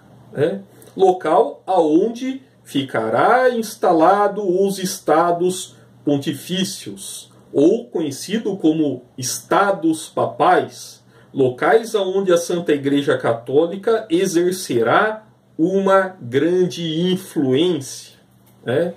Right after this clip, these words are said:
E Pepino Breve também regulamentou o pagamento de dízimos eclesiásticos, dando também às pessoas que não pagarem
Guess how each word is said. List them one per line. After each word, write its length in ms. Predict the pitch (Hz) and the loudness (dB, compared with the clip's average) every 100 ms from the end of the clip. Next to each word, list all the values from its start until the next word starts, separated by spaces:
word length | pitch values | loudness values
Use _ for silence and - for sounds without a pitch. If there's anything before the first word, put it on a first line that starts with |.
| - - - - - - | -14 -20 -20 -20 -20 -8
E 100 | 202 | -6
Pepino 560 | 196 262 330 370 330 226 | -4 2 2 2 -2 2
Breve 440 | 220 262 285 277 | 6 6 4 0
também 420 | - 247 226 262 | -2 -2 -2 -2
regulamentou 1300 | 247 294 262 247 220 208 208 190 226 285 277 - - _ - - | -2 -2 -2 2 2 2 -2 0 2 4 2 0 -8 _ -20 -2
o 140 | 185 196 | 2 4
pagamento 840 | 233 233 240 214 254 311 311 262 | 4 4 4 2 2 2 2 -2
de 200 | 220 190 | -2 -4
dízimos 640 | 170 277 285 262 233 226 220 | 0 0 0 -2 -2 0 2
eclesiásticos, 1700 | 220 214 214 190 180 190 233 214 - - 120 - - - - - 151 | 2 2 0 2 4 6 6 4 -2 -10 -10 -8 -12 -12 -12 -14 -2
dando 440 | 131 220 254 247 | 4 4 4 0
também 420 | 226 175 185 233 | 0 2 -2 0
às 160 | 220 - | 0 -2
pessoas 880 | 202 156 - - 226 233 - - - | 0 0 0 0 4 6 4 -4 -14
que 240 | - 175 | -12 -8
não 420 | 170 190 302 311 | 2 4 4 2
pagarem 1300 | - 226 185 143 131 156 208 226 190 135 120 104 | 0 2 2 0 0 2 4 4 4 2 -4 -6